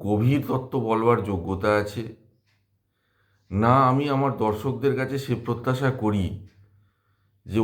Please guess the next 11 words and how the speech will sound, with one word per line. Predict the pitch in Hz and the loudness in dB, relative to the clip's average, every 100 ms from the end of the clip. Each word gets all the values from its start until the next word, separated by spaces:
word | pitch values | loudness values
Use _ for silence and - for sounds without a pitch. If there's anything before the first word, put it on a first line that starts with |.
| 107 | 0
অত্যন্ত | 107 135 139 107 | 0 0 2 2
গভীর | 104 110 117 160 147 | 2 0 2 0 0
বিষয় | 143 143 143 | 0 4 4
নিয়ে | 135 110 | 4 2
আলোচনা | 107 104 123 123 | 2 0 0 -2
করলে | 120 113 107 92 90 92 - _ _ _ _ _ _ _ _ _ _ | -2 -4 -2 -4 -6 -12 -20 _ _ _ _ _ _ _ _ _ _
সে | - 135 | 0 2
তারা | 127 117 | 4 4
অনুধাবন | 117 110 107 104 101 98 | 4 2 0 0 0 -2
করতে | 92 - - | -6 -8 -8
পারবেন। | - - - - | -8 -10 -12 -16